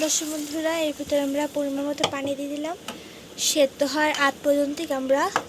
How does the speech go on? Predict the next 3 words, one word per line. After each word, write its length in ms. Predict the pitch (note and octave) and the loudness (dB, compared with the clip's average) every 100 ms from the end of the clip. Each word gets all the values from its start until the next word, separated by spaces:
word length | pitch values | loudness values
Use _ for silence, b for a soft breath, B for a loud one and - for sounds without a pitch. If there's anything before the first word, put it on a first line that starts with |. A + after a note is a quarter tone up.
| - - - - - - - - - - - | -12 -18 -18 -18 -18 -18 -18 -18 -18 -10 -4
আবারও 320 | C4 C#4 C#4+ G4 - - - - - - | 2 4 6 4 2 -10 -16 -18 -12 0
ফিরে 220 | C#4+ C4 B3 | 4 4 2
আসছি। 340 | - - | -2 -2